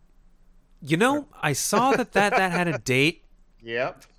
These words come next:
Speaker 1: And then I kinda moved about my business. <laughs>
Speaker 2: March fourteenth.
Speaker 1: That's right, yeah. Just,
Speaker 2: Debuting.
Speaker 1: just under a month, you're right, yeah.
Speaker 2: Oh, boy.
Speaker 1: That's
Speaker 2: Oh,
Speaker 1: true.
Speaker 2: boy.
Speaker 1: Yeah. Yeah, yeah, yeah, that's right. Wow.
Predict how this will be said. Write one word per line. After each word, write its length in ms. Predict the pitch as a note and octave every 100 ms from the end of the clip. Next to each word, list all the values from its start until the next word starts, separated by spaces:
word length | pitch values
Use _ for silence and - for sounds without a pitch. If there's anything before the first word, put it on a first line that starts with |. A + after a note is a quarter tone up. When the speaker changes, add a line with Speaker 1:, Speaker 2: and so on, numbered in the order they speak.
| -
Speaker 1:
And 160 | D#3+ D#3
then 120 | D#3+
I 120 | D#3
kinda 300 | D3+ D#3 D3
moved 260 | B2+ C3+ C3
about 400 | C3 - F3 -
my 60 | G3
business. 1000 | B2+ C#3+ D3 E3 G3+ A#3+ - - - - C4+
<laughs> 160 | D4 -
Speaker 2:
March 360 | A2 B2+ C#3
fourteenth. 720 | - E3 E3+ E3 - G3+ F#3 E3
Speaker 1:
That's 200 | E3+ -
right, 280 | A3+ A3+
yeah. 320 | - F#3+ F#3 D3+ - _ -
Just, 240 | A2+ C#3 C3+
Speaker 2:
Debuting. 440 | E3 G3 G3 E3+ D3+ _
Speaker 1:
just 240 | C3 -
under 240 | D3 E3 D#3+
a 60 |
month, 340 | D3+ F3 D3+ -
you're 140 | C3+
right, 260 | D#3 D3+ -
yeah. 240 | C#3+ D#3+
Speaker 2:
Oh, 120 | B2 - _
boy. 180 | F#2+ F#2+ F#2+ _ - _ _ _ _ _ _ _ _ _ -
Speaker 1:
That's 180 | A#2
Speaker 2:
Oh, 80 | A2
Speaker 1:
true. 200 | A2 C#3+
Speaker 2:
boy. 120 | A#2 - _ _ -
Speaker 1:
Yeah. 260 | A#2+ B2 A2 _ - - - - - _
Yeah, 220 | - A#2+ B2+
yeah, 160 | B2
yeah, 160 | B2 B2
that's 260 | A2+ A2 G#2+
right. 240 | A#2 A2 -
Wow. 300 | A2 A2+